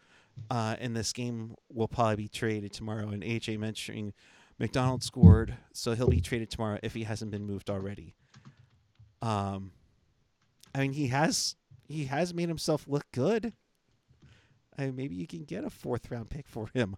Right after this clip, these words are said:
<laughs> at this. <laughs> Um, you know, th-, it's crazy. Um, do you wanna, do you wanna hit,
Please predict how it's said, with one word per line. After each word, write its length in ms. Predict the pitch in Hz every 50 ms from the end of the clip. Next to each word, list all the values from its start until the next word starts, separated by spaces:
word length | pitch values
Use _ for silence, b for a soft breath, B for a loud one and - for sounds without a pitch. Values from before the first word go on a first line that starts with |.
| - _
<laughs> 80 | _
at 140 | - - - - -
this. 260 | 113 104 - - - _
<laughs> 40 | _ _ _ _ - - - - _ - - _ _ _ b b b b b b b b b b _ -
Um, 760 | - 123 123 120 123 120 120 120 117 113 110 107 110 110 107 107 B B B B B B B B B B B B B - - - - - - - - - - - - - - - - - - - - - - - - -
you 120 | - 127 117
know, 240 | 113 110 110 113 110 - - _ _ _ _ _ -
th-, 140 | 135 139 - -
it's 200 | 143 147 - -
crazy. 560 | - - 160 156 160 160 - - 120 107 98 101 - -
Um, 400 | 120 127 131 135 135 135 131 135
do 140 | 123 - 135
you 120 | 139 151 160
wanna, 200 | 165 170 170 - _
do 100 | 135 131
you 140 | 135 143 147
wanna 220 | 147 156 160 165
hit, 320 | 160 156 143 156 170 175